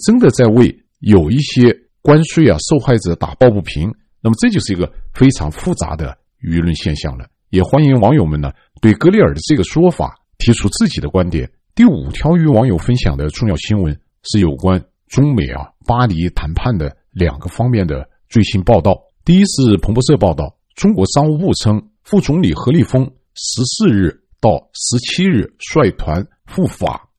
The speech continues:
与美经贸磋商。今天，中国商务部发言人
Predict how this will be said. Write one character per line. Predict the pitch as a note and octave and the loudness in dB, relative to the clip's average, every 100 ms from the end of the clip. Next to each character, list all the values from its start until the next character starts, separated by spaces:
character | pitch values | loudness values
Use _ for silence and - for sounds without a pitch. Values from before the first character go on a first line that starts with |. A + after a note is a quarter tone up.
| - | -6
与 | G2+ A2+ - | 0 0 -2
美 | F#2+ F2+ - | -2 0 -2
经 | - C#3+ | -2 0
贸 | C#3+ C#3+ | 2 0
磋 | - - G#2+ - | -2 -4 -4 -2
商。 | G2 - _ - | -4 -6 _ -6
今 | F3+ | -2
天， | E3+ D#3+ D#3 - _ - | 4 4 4 -2 _ -2
中 | A#3 A3+ | 2 2
国 | G2+ | 2
商 | G2 D3+ E3+ | 0 2 2
务 | F3+ | 2
部 | A3 | -2
发 | - A2+ | 0 0
言 | A2 | 2
人 | G2 D#2+ | 0 -2